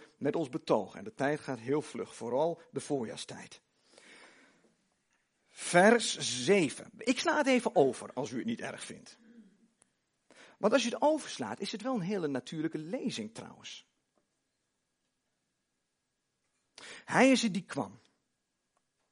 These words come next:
Die Zoon van God, door water en bloed. Sommigen hebben gedacht dat water en bloed,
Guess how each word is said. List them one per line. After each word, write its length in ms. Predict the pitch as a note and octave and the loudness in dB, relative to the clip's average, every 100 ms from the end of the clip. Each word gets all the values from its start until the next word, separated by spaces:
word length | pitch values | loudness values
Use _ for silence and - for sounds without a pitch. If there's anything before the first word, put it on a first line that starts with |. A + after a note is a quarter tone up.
| _ | _
Die 180 | - C#3+ | -8 -2
Zoon 340 | C#3 F3 A#3+ A#3+ | 4 6 6 4
van 140 | A#3+ | 0
God, 340 | - G#2+ G#2+ | -2 -10 -2
door 200 | D3 C#3 | 4 4
water 520 | B2 C#3+ E3 E3 D#3+ - | 4 4 4 0 -4 -4
en 200 | D3+ B2 | -2 -2
bloed. 320 | G2 - - - | -6 -12 -16 2
Sommigen 420 | A#3 D4 C#4 A#3+ | 6 6 6 4
hebben 180 | G#3+ - | 4 2
gedacht 440 | E3 E3 D#3+ - | 4 4 4 -4
dat 180 | A2+ A#2 | -8 -6
water 380 | A2 C#3 E3+ F#3 | -2 0 2 0
en 120 | F3+ | -2
bloed, 300 | C#3 D3+ E3+ | 0 0 -2